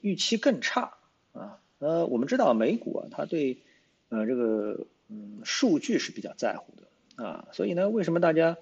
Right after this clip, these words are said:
呃，就是从欧美的角度来说来看我们的疫情数据，老觉得我们的疫情的数据是不是有点问题啊？因为他们所出现的这个疫情的数据啊，要比我们严重的多得多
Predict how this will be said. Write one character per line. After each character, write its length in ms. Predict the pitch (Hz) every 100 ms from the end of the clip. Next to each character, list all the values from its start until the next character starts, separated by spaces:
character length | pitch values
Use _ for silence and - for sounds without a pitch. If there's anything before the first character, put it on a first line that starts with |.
| - - - -
呃， 320 | 120 113 113
就 120 | 117
是 80 | 135
从 200 | 131 127
欧 140 | - 147
美 100 | 120
的 60 |
角 100 | 117
度 100 | 98
来 120 | 113 110
说 100 | 113
来 80 |
看 220 | 113 147 113
我 60 |
们 100 | 101
的 80 | 110
疫 160 | - 113
情 220 | - 113
数 200 | - 120
据， 280 | 107 113 -
老 200 | 110 92
觉 160 | - 123
得 80 | 135
我 120 | 107
们 140 | 101
的 80 | 127
疫 140 | 139
情 160 | 123 120
的 80 | 131
数 180 | - 127
据 140 | 123
是 100 | -
不 60 | -
是 140 | -
有 80 | 107
点 180 | 117 143
问 240 | 247 -
题 260 | - - -
啊？ 200 | - -
因 120 | 156
为 180 | 160 156
他 180 | - 269
们 100 | 233
所 100 | 123
出 140 | 139
现 160 | 131 139
的 80 |
这 100 | 131
个 60 | 127
疫 160 | 135 127
情 240 | 117 110
的 300 | 131 120 117
数 240 | - 139
据 160 | 117 120
啊， 60 | -
要 100 | -
比 140 | 156
我 80 | 147
们 160 | 107 104
严 180 | 110
重 120 | 160 135
的 100 | 113
多 120 | 160
得 120 | 151
多 200 | 165